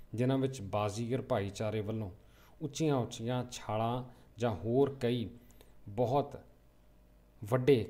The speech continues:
ਕਰਤੱਵ ਵਿਖਾਏ ਜਾਂਦੇ ਸਨ। ਹਲ ਚੁੱਕਣ ਦੇ ਮੁਕਾਬਲੇ ਹੋਇਆ ਕਰਦੇ ਸੀ ਅਤੇ ਨਾਲ ਦੀ ਨਾਲ ਰਵਾਇਤੀ ਖੇਡਾਂ ਵੀ ਇਹਨਾਂ ਮੌਕਿਆਂ ਉੱਤੇ ਵਿਖਾਈ ਦਿੰਦੀਆਂ ਸਨ।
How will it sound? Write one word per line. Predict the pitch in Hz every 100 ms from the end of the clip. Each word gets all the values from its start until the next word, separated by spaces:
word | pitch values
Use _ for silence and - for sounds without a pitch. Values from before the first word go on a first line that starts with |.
| -
ਕਰਤੱਵ | 120 - 120
ਵਿਖਾਏ | 95 107 - 107 107
ਜਾਂਦੇ | 101 95 92
ਸਨ। | 92 - 82 - - - - - -
ਹਲ | - 147
ਚੁੱਕਣ | 139 139 135 131
ਦੇ | 127
ਮੁਕਾਬਲੇ | 117 110 107 101 110
ਹੋਇਆ | 95 104 104
ਕਰਦੇ | 104 101 101 107
ਸੀ | 113 120 - - -
ਅਤੇ | 120 139
ਨਾਲ | 113 110
ਦੀ | 110 123
ਨਾਲ | 107 98 110 127 131 - - - -
ਰਵਾਇਤੀ | 117 110 117 120 147 135
ਖੇਡਾਂ | - - 139 117 85 - - -
ਵੀ | 98 117 147
ਇਹਨਾਂ | 131 123 120
ਮੌਕਿਆਂ | 101 90 - 107
ਉੱਤੇ | 98 113
ਵਿਖਾਈ | 101 98 - 98 101 110 98
ਦਿੰਦੀਆਂ | 104 110 101 95
ਸਨ। | - 85